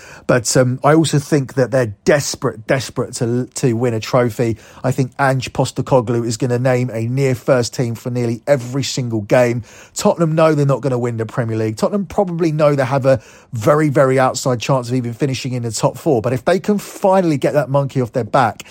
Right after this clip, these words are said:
and win a trophy, and this realistically is their best chance of winning a trophy, then fourteen to one looks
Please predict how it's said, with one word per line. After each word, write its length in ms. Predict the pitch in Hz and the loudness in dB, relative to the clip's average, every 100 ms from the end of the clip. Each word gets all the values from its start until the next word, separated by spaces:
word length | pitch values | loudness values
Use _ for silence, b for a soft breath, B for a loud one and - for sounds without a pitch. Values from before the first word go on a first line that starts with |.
| B B - | B B -4
and 320 | 131 123 123 | -2 -2 0
win 160 | 165 160 | 0 0
a 80 | |
trophy, 540 | 139 - 139 120 127 113 | -2 0 0 0 -2 -2
and 220 | 131 120 | -2 0
this 360 | 107 175 - - | 2 0 0 -4
realistically 840 | 156 147 139 139 143 120 123 113 127 | -2 0 0 -2 -6 -4 -4 -4 -6
is 120 | 113 | -4
their 120 | 120 | -4
best 280 | 110 143 - | -2 -4 -2
chance 340 | 139 123 110 | -2 -2 -4
of 100 | 110 | -4
winning 380 | 120 151 190 147 | 2 4 4 2
a 60 | 117 | 0
trophy, 520 | 139 113 107 110 107 B B B _ | 2 2 0 -6 -6 B B B _
then 160 | 147 131 | 0 0
fourteen 600 | - 190 170 - 165 143 | 0 0 0 -2 -2 -2
to 120 | 139 | -2
one 260 | 135 120 107 | 0 0 -2
looks 220 | - | -8